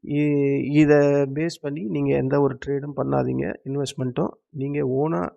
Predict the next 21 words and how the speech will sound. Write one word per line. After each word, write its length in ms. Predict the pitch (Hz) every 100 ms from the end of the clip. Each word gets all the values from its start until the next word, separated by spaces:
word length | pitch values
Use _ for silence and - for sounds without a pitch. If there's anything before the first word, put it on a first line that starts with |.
| _ - -
ரிசர்ச் 380 | 135 131 160 -
பண்ணிட்டு, 540 | - 147 160 208 - -
அதை 280 | 139 135 131
அனலைஸ் 400 | 135 147 143 -
பண்ணிட்டு, 440 | 143 160 226 -
அதுக்கப்புறம் 580 | 143 135 139 143 170 135
முடிவெடுங்க. 480 | 135 131 127 147 - _ _ _ _ -
இல்லைன்னா 300 | 156 156 202
உங்க 180 | 190 139
ஃபினான்ஷியல் 600 | - 143 147 147 147 135
அட்வைசரை 480 | 131 131 131 135 120
தொடர்பு 340 | 123 127 131
கொண்டு, 500 | 127 127 175 - _ _ _ _ _ _
இந்த 260 | - 139 135 135 131 147 147 57 - - -
நம்ம 240 | - 135
டிஸ்கஸ் 380 | 131 127 139 120
பண்ண 200 | 123 127
ஸ்டாக்ஸ்லலாம் 920 | 127 - - 131 - 139 123 139 185 - _ _ _ -
அவங்களோட 380 | 127 127 123 123
அட்வைஸை 420 | 127 127 143 135 127
கேட்டுட்டு, 360 | 131 127 156